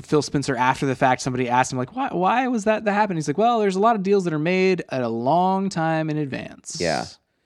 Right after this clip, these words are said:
Speaker 1: And then, like, the next year, something like that, somebody else had an exclusive with Sony. He's like, somebody asked him, "Well, why didn't you go for that exclusive?" He's like, "Well, that's not the type of business I'm, you know, we're, we're doing now.
Speaker 2: Right.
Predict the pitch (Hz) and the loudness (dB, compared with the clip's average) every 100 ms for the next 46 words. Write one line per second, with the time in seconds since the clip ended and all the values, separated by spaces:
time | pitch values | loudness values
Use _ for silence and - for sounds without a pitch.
0 | _ _ _ - - - 151 156 151 151 | _ _ _ -20 -14 -2 2 4 4 2
1 | 139 139 139 143 143 147 139 131 139 131 | 2 2 2 0 0 2 0 2 0 0
2 | 135 131 131 139 - 139 131 120 147 135 | 0 2 4 2 2 0 0 -2 -2 0
3 | 135 123 156 147 135 127 - - - - | -2 0 0 0 -2 -4 -12 -20 -14 -2
4 | 131 123 139 240 208 208 214 196 196 190 | 0 2 4 6 8 6 4 0 2 2
5 | 175 160 139 - 131 123 123 202 240 220 | 4 4 2 0 -4 -2 0 0 2 2
6 | 214 185 185 - 170 156 143 139 151 139 | 2 2 2 2 2 4 2 2 0 0
7 | 135 143 135 123 127 120 120 123 117 110 | -2 0 0 0 0 -2 -6 -4 -2 -2
8 | 117 117 113 131 127 127 135 120 110 92 | -2 -4 -2 0 0 0 0 -2 -4 -8
9 | - _ - 78 | -12 _ -6 -6